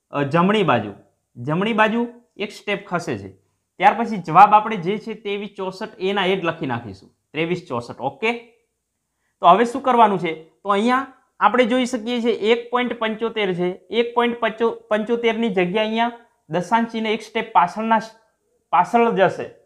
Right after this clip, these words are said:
તો જવાબની અંદર શું થશે? તો દશાંશ ચિહ્ન આગળ જશે. શું થશે? દશાંશ ચિહ્ન આગળ જશે.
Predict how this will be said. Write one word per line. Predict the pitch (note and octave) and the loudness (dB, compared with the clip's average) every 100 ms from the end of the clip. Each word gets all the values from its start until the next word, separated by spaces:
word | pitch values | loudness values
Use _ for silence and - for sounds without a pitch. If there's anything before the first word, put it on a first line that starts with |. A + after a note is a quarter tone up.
| _ _ _ _ | _ _ _ _
તો | A#3 | -2
જવાબની | A#3 D#3 C#3 F3 A3+ C4+ | 0 2 8 8 8 0
અંદર | C#4 C4+ C4+ | 0 0 -2
શું | C#4 A3+ | -4 -4
થશે? | A#3 A#3 A3+ A3+ _ - | -4 -4 -8 -12 _ -8
તો | |
દશાંશ | G3 G#3 G#3 A#3+ A#3 | 0 0 4 2 2
ચિહ્ન | A3+ A3+ | 0 4
આગળ | F#3 F3+ E3+ | 6 6 4
જશે. | A#2 G2+ - - _ _ _ _ _ _ | 0 -6 -12 -20 _ _ _ _ _ _
શું | _ A#3+ | _ 0
થશે? | A3+ A#3 A3 - _ | 0 0 -4 -8 _
દશાંશ | D3 E3+ A#3 A#3 A#3 | -4 -2 0 -2 -4
ચિહ્ન | G#3+ | -2
આગળ | A3 D#3+ F3+ G#3 | 0 4 6 6
જશે. | C#3 A#2 A2+ | 4 0 -8